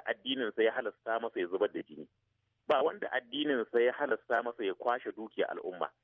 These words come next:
Amma kuma abin da ke faruwa kenan, musulmi ke kashe musulmi, ko ya kashe kirista, ko kirista ya kashe musulmi, ko kirista ya kashe kirista, ko haka dai gashi nan, ko a haɗa bangarorin biyu su yi ta faɗa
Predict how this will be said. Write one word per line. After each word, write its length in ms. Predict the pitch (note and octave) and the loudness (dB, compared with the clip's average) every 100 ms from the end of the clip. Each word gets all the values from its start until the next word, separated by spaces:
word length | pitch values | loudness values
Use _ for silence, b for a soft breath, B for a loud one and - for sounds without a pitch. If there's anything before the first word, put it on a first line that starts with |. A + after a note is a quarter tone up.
| _ _ - | _ _ -6
Amma 160 | F3+ A3+ | -2 0
kuma 160 | A3 | -2
abin 140 | - E3 | -4 -4
da 60 | |
ke 120 | C#3 A#2 | -6 -4
faruwa 300 | F2+ F#2+ F#2+ | 0 0 0
kenan, 220 | E2+ C#2 - _ _ _ _ | -4 -14 -16 _ _ _ _
musulmi 360 | - - B3 G#3 | -6 -2 0 0
ke 80 | - | 2
kashe 200 | - F3+ D#3 | 0 2 2
musulmi, 400 | C3 B2+ D#3+ - _ _ _ | 2 0 -2 -6 _ _ _
ko 200 | - E3+ | 0 2
ya 40 | D#3+ | 0
kashe 180 | E3+ G3 | -4 -2
kirista, 420 | E3+ F#3 - E3 - _ _ _ | 0 0 0 -2 -4 _ _ _
ko 120 | D#3+ E3 | 2 2
kirista 320 | F#3 F#3 D#3+ | 2 2 2
ya 40 | B2+ | 2
kashe 280 | F3 D#3+ A#2 | 0 0 2
musulmi, 520 | G#2+ G#2+ A2+ A2+ E3 - _ _ - | 0 0 0 0 -2 -4 _ _ 2
ko 140 | E3 | 2
kirista 280 | F3 F#3 F3+ | 4 2 2
ya 60 | C3 | 2
kashe 220 | F3 D3+ | 0 -6
kirista, 380 | - F3 - D#3+ _ _ _ _ - | -2 -2 -2 -8 _ _ _ _ 2
ko 880 | F3 F3 F3 F3 E3+ E3+ E3+ E3 - - | 6 8 8 6 6 6 6 4 -2 -6
haka 240 | - E3 | -4 -2
dai 120 | D3 A#2+ | -4 -6
gashi 200 | - - | -8 -10
nan, 80 | G2+ _ _ _ _ | -14 _ _ _ _
ko 120 | D#3 - | 2 2
a 60 | D3 | 0
haɗa 320 | D#3+ C#3+ A#2 - | -2 -2 -4 -4
bangarorin 520 | - D3+ D3+ D#3 D#3+ B2+ | -4 -2 -2 -2 -4 -6
biyu 240 | G#2 B2+ B2+ _ _ _ _ | -6 -4 -4 _ _ _ _
su 60 | A#2 | -6
yi 60 | |
ta 80 | - | -4
faɗa 240 | C3 C#3+ | -2 -4